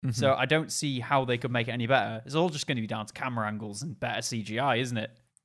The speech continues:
Speaker 2: So
Speaker 1: Yeah, it's gonna be how, how they cut it,
Speaker 2: Yeah.
Speaker 1: and yeah,
Speaker 2: But
Speaker 1: like,
Speaker 2: it's
Speaker 1: the choreography is obviously gonna be a lot better,
Speaker 2: it,
Speaker 1: I think.
Speaker 2: it was a decent fight scene. There were a few bits where I was like, "How has this happened?"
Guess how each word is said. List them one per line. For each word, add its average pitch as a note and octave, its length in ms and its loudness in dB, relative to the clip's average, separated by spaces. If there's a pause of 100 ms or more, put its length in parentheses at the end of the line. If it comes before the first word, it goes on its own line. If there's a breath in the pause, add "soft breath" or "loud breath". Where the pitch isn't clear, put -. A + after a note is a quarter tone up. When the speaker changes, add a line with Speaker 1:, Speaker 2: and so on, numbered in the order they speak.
(880 soft breath)
Speaker 2:
So C#4 60 -4
Speaker 1:
Yeah, A#2+ 240 6
it's B2 140 0
gonna D#3+ 160 2
be C3+ 100 6
how, B2+ 260 8
how E3 200 10
they B2+ 120 4
cut - 360 -2
it, A2+ 140 4
Speaker 2:
Yeah. A#2 140 0
Speaker 1:
and G#2+ 360 -6
yeah, C#3 220 -6
Speaker 2:
But D3 240 -2
Speaker 1:
like, E3+ 140 0
Speaker 2:
it's F#2+ 100 -4
Speaker 1:
the C3 80 0
choreography D3 640 6
is A2+ 100 0
obviously A2 220 -2
gonna A2 100 -4
be A2 60 -2
a G2 60 -4
lot G2 180 -4
better, - 260 -4
Speaker 2:
it, G2+ 60 -4
Speaker 1:
I - 40 -4
think. - 200 -8
Speaker 2:
it A3 60 2
was A#3 140 -2
a A#3+ 40 -2
decent C4+ 400 -2
fight G#3+ 280 2
scene. B2 260 -4
There C#3+ 80 -2
were G3+ 80 4
a G#3+ 60 0
few C4+ 160 0
bits - 320 2
where F3 140 8
I G3 40 6
was D#3 180 0
like, D#3 360 0
"How F3 260 0
has D3+ 140 -2
this D#3 200 -2
happened?" G#2+ 600 -8